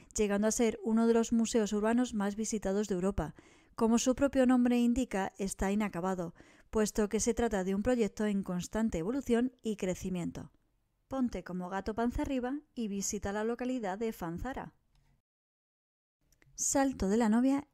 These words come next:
en Navajas. Según una antigua tradición, los novios que estaban a punto de casarse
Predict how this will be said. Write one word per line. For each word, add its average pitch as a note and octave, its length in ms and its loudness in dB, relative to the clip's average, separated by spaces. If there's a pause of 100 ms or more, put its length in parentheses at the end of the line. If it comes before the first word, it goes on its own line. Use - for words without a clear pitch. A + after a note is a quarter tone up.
en A3 220 4
Navajas. F#3 580 -2
Según F#3+ 420 -4
una G#3+ 180 4
antigua A3+ 300 0
tradición, B3 560 2
los A3 360 4
novios A#3 380 6
que - 80 -2
estaban A#3+ 320 4
a A#3+ 80 4
punto A#3 380 2
de F3 100 2
casarse B3 580 0